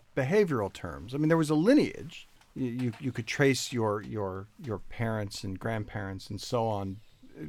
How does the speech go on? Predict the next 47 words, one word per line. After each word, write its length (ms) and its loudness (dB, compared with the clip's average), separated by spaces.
you 120 -8
know, 160 -6
further 400 0
back. 460 0
But 200 4
then 540 4
the 120 4
expectation 840 2
was 300 4
that 140 -4
there 120 2
was 120 0
something 300 0
actually 300 2
rather 320 4
behavioral 1000 -2
about 540 -4
that 300 -2
lineage, 580 -8
that 220 0
you 160 2
were 160 4
raised 800 2
in 160 2
a 40 2
particular 580 -4
way, 460 -4
in 200 4
part 480 2
because 340 -4
your 100 -4
parents 540 0
were 80 -4
raised 380 -2
in 80 -6
a 20 -8
particular 480 -10
way 300 -8
or 80 -6
your 180 -2
grandparents 640 0
were 80 -10
raised 320 -10
in 60 -10
a 60 -10
particular 500 -10
way. 300 -6